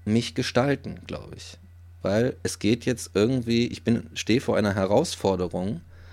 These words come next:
und die muss ich irgendwie bewältigen. Und das kann ich tatsächlich, ich kann, würde dann vielleicht fast sagen, das kann ich nur,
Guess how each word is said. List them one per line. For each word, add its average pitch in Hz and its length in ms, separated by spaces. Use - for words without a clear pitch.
und 90 200
die 117 100
muss 127 220
ich 113 120
irgendwie 120 560
bewältigen. 98 720
Und 92 80
das 95 160
kann 123 180
ich 120 100
tatsächlich, 120 600
ich - 120
kann, 131 180
würde 139 220
dann 135 140
vielleicht 131 300
fast 131 220
sagen, 123 220
das 104 160
kann 117 180
ich 113 160
nur, 123 300